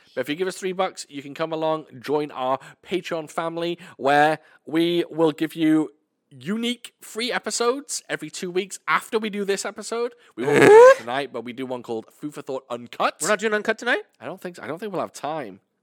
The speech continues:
Speaker 1: 'cause my ride's at ten, and it's nine now.
Speaker 2: Good lord.
Speaker 1: So I don't think we'll be able to. Um, but yes, that's what we do. We do Food for Thought Uncut, where sometimes we get a little spicy.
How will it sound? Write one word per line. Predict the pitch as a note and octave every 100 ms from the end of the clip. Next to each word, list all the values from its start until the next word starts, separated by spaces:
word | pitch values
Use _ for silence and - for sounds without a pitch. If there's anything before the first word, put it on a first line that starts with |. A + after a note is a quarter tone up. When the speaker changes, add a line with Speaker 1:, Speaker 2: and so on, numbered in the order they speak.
| _
Speaker 1:
'cause | G2+
my | C#3+
ride's | C#3 A#2+ C#3+ G#2 - -
at | G#2
ten, | - A2 F#2 D#2 _ _ _ _
and | F#2+
it's | F2+ G#2
nine | A#2 G#2+ E2+
now. | F#2 F2 D2+ -
Speaker 2:
Good | G#2+ G2
lord. | C3 A#2+ - _
Speaker 1:
So | F#2+
I |
don't | B2 C3
think | D#3 C3+
we'll | F#2+
be | F2+
able | F#2 C#2
to. | - C2 - _ _ _ _ A2+
Um, | A2+ A2+ A2 A2 A2 -
but | A#2 -
yes, | E3 F3 -
that's | - C3+ D#3
what |
we | C#3+
do. | D3 D3+ D3
We | C3
do | B2+ A#2+
Food | D3+ D3
for |
Thought | D3+ C#3+ B2+
Uncut, | B2+ - C#3+ C#3+ A#2+
where | B2 B2 B2+ _ - _
sometimes | - A#3 C#4 B3+
we | C4+
get | B3+
a |
little | B3 A3+
spicy. | - C#4 C#4 - A2